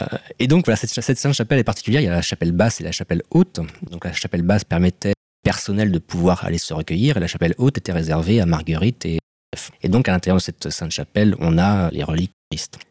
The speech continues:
Et ce qui est aussi particulier avec cette Sainte-Chapelle, ce sont les vitraux, qui sont tout simplement exceptionnels.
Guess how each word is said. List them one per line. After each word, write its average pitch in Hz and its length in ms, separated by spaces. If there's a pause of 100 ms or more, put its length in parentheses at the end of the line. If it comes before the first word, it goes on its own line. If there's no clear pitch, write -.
(300)
Et - 40
ce - 80
qui - 180
est 90 140 (280)
aussi 104 240
particulier - 480
avec 90 120
cette 90 120
Sainte-Chapelle, 101 500
ce - 100
sont 101 220
les 90 180
vitraux, 117 360 (240)
qui - 100
sont - 240
tout - 160
simplement 90 540
exceptionnels. 104 680